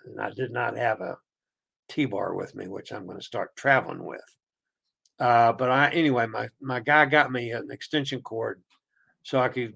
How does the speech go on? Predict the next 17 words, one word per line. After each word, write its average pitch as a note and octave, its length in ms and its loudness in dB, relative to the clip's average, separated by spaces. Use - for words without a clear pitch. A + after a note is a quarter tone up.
get C3 220 -8
the G#2+ 220 -10
oxygen F#2+ 560 -8
co-, G2 240 -8
concentrator - 500 -10
right G2 200 -6
over F#2 200 -10
next - 300 -16
to - 60 -20
the - 60 -16
bed. E2+ 420 -8
So - 340 -8
if B2 160 -4
you C3 80 -2
haven't D3+ 340 4
done C3+ 240 4
that, A#2+ 260 0